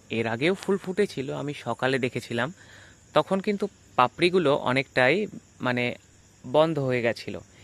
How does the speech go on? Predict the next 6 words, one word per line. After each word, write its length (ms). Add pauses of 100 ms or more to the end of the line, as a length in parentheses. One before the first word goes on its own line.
(400)
এইরকম 420
সম্পূর্ণ 600 (100)
প্রস্ফুটিত 540
ফুল 320
কিন্তু 260
আমি 280